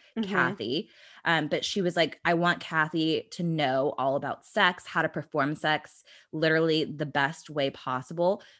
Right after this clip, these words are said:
Speaker 2: So
Speaker 1: Was
Speaker 2: she
Speaker 1: this,
Speaker 2: asked,
Speaker 1: wait, was
Speaker 2: like,
Speaker 1: this in a book?
Speaker 2: This was in the book House of Hilton.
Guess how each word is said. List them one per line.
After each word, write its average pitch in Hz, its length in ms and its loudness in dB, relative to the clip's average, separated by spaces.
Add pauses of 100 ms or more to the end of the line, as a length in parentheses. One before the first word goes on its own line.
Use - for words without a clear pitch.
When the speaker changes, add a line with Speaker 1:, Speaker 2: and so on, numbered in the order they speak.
Speaker 2:
So - 120 -4
Speaker 1:
Was 254 120 2
Speaker 2:
she 330 60 4
Speaker 1:
this, 440 100 4
Speaker 2:
asked, - 200 6
Speaker 1:
wait, - 120 4
was - 100 6
Speaker 2:
like, - 80 4
Speaker 1:
this 330 160 0
in 480 80 -2
a 330 100 4
book? - 360 2 (260)
Speaker 2:
This 220 160 2
was 277 160 4 (100)
in 196 280 2
the 185 80 2
book 165 400 4 (380)
House 175 300 2
of 165 100 -4
Hilton. 185 460 -6